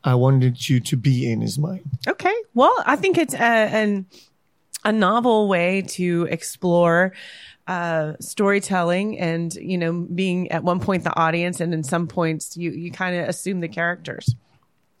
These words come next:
Speaker 2: It was, it was an interesting take.
Speaker 1: Yeah, thank you. And what I like in that as well, I wanted to do that, in me, be that in slow motion because, uh, as a director, I use this trick a lot, but emotions in slow motion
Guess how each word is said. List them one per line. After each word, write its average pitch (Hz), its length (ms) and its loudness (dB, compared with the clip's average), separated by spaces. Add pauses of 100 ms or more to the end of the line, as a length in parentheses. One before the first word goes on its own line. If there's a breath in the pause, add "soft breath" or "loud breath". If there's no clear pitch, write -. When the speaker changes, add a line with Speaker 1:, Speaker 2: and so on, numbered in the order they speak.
Speaker 2:
It 190 60 0
was, 196 180 0
it 208 160 0
was 202 180 0
an 190 100 -2
interesting 220 440 0
take. 214 300 -2 (460)
Speaker 1:
Yeah, 185 160 4
thank 220 240 0
you. 160 140 2 (280 loud breath)
And 180 140 6
what 190 120 6
I 185 60 8
like 180 240 4
in 156 100 6
that 151 120 6
as 143 120 2
well, 156 120 4
I 170 120 4
wanted 170 300 6
to 160 80 2
do 151 120 6
that, 139 180 4
in 135 80 6
me, 135 220 4 (100)
be 156 180 6
that 147 160 6
in 135 100 6
slow 131 200 4
motion 127 440 4
because, 131 560 4 (560 loud breath)
uh, 127 1080 4 (160)
as 143 160 6
a 143 40 4
director, 139 540 6
I 139 100 6
use 131 280 6
this 123 160 0
trick 131 300 0
a 135 40 6
lot, 123 340 2
but - 360 0
emotions 147 680 8
in 151 140 6
slow 139 280 4
motion 131 580 4